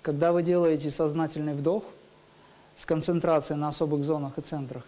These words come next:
и сознательный выдох, одно дыхание у вас занимает минута или полминуты. То есть в одну минуту базовый принцип —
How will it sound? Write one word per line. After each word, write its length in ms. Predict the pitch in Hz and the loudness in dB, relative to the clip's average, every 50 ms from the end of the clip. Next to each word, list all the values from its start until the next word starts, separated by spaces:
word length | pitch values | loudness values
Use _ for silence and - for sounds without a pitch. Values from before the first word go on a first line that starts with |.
| - - | -10 -6
и 60 | 190 | -4
сознательный 640 | 165 - 165 156 151 160 165 165 160 - 156 151 | -2 0 0 0 0 0 -2 -2 -2 -4 -4 -2
выдох, 340 | 147 151 202 233 190 147 123 - - - - - - - - - - - - - - - - - - - - - - - - - - - - - | 0 0 0 0 0 0 -2 -6 -12 -20 -20 -20 -20 -20 -20 -20 -20 -20 -20 -20 -20 -20 -20 -20 -20 -20 -20 -20 -20 -20 -20 -20 -20 -12 -4 -2
одно 320 | 156 156 143 170 185 185 | 0 0 2 2 2 2
дыхание 680 | 156 151 165 - - 226 233 226 196 156 131 123 131 - - - - - - - - | 2 0 0 0 0 0 0 0 0 0 -2 -4 -6 -10 -14 -20 -20 -20 -20 -12 -6
у 60 | - | -2
вас 180 | 143 160 175 165 | 0 0 2 2
занимает 460 | 160 165 165 165 170 175 170 165 160 160 - - - - | 0 0 0 0 0 0 0 -2 -2 -6 -10 -16 -10 -4
минута 520 | 156 156 165 170 185 202 196 - 214 208 208 - - | -2 -2 0 0 -2 -2 -2 -2 -2 -2 -4 -6 -4
или 200 | 196 165 160 160 | -2 0 0 0
полминуты. 840 | 156 160 - 175 165 156 151 147 147 147 147 143 123 - - 131 123 127 - - - - - - - - - - - - | 0 0 0 0 0 0 0 -2 -2 -4 -4 -6 -6 -8 -10 -12 -12 -14 -20 -20 -20 -20 -20 -20 -20 -20 -20 -20 -6 -2
То 80 | - | 0
есть 180 | 165 160 - - | 0 0 0 -2
в 140 | 165 147 175 | 0 2 2
одну 220 | 180 175 180 214 | 4 4 2 2
минуту 460 | 214 196 190 190 214 254 277 - 165 | 4 4 4 4 4 2 2 2 0
базовый 520 | 147 139 147 180 175 156 139 151 139 143 135 | 0 2 4 4 4 4 2 2 0 0 0
принцип — 400 | 139 160 160 147 135 - 143 | 0 -2 -2 -2 -2 -4 -6